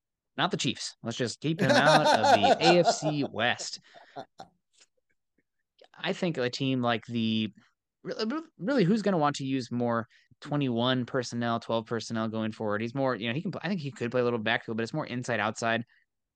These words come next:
Speaker 1: Honestly, he kinda does compare somewhat to Dalton, uh, Schultz coming out. You know, Dalton Schultz improved a lot as a blocker. Wasn't really viewed as that great blocker,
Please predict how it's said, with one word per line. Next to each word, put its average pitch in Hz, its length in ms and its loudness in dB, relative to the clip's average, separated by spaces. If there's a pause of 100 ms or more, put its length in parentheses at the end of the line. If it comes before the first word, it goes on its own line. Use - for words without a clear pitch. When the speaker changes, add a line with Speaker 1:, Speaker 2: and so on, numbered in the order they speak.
(640)
Speaker 1:
Honestly, 214 340 2
he 127 80 -10
kinda 277 260 -4
does 196 200 2
compare 135 320 0
somewhat 131 260 -4
to 123 100 -4
Dalton, 117 460 -2 (100)
uh, 104 300 -2 (760)
Schultz 165 300 -2
coming 113 280 -2
out. 101 200 -2
You 107 80 -4
know, 107 80 0
Dalton 139 240 0
Schultz 127 380 -4
improved 127 360 -2
a 120 60 0
lot 107 200 0
as 110 120 -4
a 110 60 -6
blocker. 107 260 -2
Wasn't 151 160 -2
really 123 160 -4
viewed 117 320 -2
as 110 100 -2
that 95 200 -4
great 110 240 -4
blocker, 101 440 -4